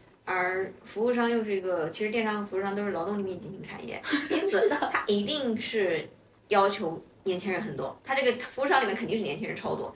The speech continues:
Speaker 2: 嗯。
Speaker 1: 而周围住的都是年轻人，大部分都是在电商行业里面工作。对，所以这也是我当时这家店的一个选址，一个蛮不错的，我觉得还不错的一个原因，就是周围有很多的年轻人，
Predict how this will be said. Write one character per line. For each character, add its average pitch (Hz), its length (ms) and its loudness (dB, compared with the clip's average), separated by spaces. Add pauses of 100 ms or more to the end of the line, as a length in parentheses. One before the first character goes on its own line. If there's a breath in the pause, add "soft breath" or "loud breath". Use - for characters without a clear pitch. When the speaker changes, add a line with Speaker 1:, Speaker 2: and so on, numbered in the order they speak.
(120)
Speaker 2:
嗯。 269 100 0
Speaker 1:
而 269 80 4
周 240 140 6
围 220 140 6
住 233 140 -2
的 190 140 2
都 247 200 2
是 262 140 -4
年 190 160 -8
轻 - 160 -12
人， - 100 -10 (240 loud breath)
大 508 120 -6 (100)
部 226 80 -18
分 156 140 -6
都 156 100 -6
是 151 220 -2
在 - 360 0 (300)
电 196 140 6
商 196 160 -2
行 - 120 -6
业 - 100 -6
里 - 100 -10
面 - 120 -12
工 - 200 -8
作。 - 200 -8 (480 soft breath)
对， 202 160 4
所 254 200 4
以 254 180 2 (180)
这 349 120 0
也 220 120 4
是 208 140 -2
我 165 140 2
当 180 200 -2
时 - 120 -8
这 185 100 -4
家 190 120 -2
店 202 180 -2
的 175 60 -6
一 - 20 -12
个 180 80 -6
选 160 260 -6
址， - 140 -10
一 156 80 -10
个 165 80 -6
蛮 156 200 -10
不 - 80 -12
错 - 240 -2
的， - 80 -2 (360)
我 175 120 -2
觉 160 120 -4
得 165 80 0
还 - 100 -2
不 - 100 -10
错 - 160 -6
的 - 60 0
一 - 60 -4
个 - 40 -6
原 190 140 -8
因， 202 60 -12
就 226 100 -2
是 220 80 -4
周 208 140 2
围 202 80 4
有 226 80 2
很 208 160 -4
多 180 100 0
的 453 80 4
年 202 180 2
轻 196 140 -2
人， - 100 -2